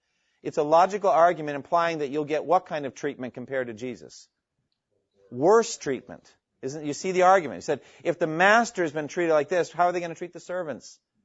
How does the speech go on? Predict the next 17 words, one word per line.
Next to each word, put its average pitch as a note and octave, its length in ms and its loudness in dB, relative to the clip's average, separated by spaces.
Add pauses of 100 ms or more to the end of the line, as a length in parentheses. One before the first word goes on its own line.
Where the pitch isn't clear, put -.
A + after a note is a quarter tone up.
(320)
You're B2+ 100 -6
just D3 240 -6
servants. D3+ 440 0
I'm A#2+ 160 -8
the C3+ 60 -8
master, C3+ 420 -4
and G2+ 80 -8
they F#2+ 60 -12
crucified F2+ 600 -10
me. G#2+ 240 -18 (300)
So C3+ 100 -8
how D#3+ 140 4
could E3+ 160 -6
we D3+ 100 -4
expect C3 480 -6
better B2 240 -4
treatment?" A2 560 -14